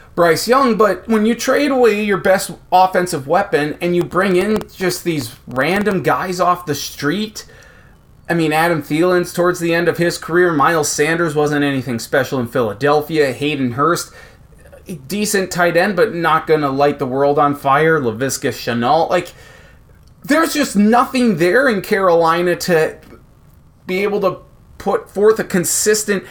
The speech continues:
effort. Of course, Bryce Young is gonna fail, and the offensive line has failed him. So, I, like, the blame should go on the G M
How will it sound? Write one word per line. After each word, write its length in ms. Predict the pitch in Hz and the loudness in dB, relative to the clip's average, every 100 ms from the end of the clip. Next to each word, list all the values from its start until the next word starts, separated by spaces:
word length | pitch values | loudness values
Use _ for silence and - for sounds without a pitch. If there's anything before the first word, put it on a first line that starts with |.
| - - - | -18 -20 0
effort. 340 | 269 285 220 | 0 4 2
Of 120 | - | 0
course, 260 | - 311 359 | -2 0 0
Bryce 340 | - 220 - | 2 0 2
Young 180 | 190 175 | 0 0
is 100 | 151 | 0
gonna 200 | 170 147 | -2 -2
fail, 360 | 127 139 127 110 | -2 0 2 2
and 120 | 107 | 0
the 40 | |
offensive 480 | 110 113 120 98 107 | -2 -2 -4 -8 -8
line 280 | 117 170 190 | -2 0 0
has 120 | 190 | -2
failed 340 | - 185 190 196 | -4 0 0 2
him. 140 | 208 | -2
So, 340 | 208 226 208 - - - - - - - - - | 2 2 2 -2 -18 -20 -20 -20 -20 -20 -14 -2
I, 180 | 208 254 170 | 0 0 -2
like, 460 | 214 214 170 - - | -2 -2 -6 -10 -2
the 80 | |
blame 320 | 214 214 339 392 | 0 2 2 0
should 160 | 262 | 0
go 100 | 233 | 4
on 180 | 247 226 | 4 4
the 80 | 196 | 2
G 320 | 143 214 196 | 0 0 2
M 320 | 185 190 214 | 2 0 -2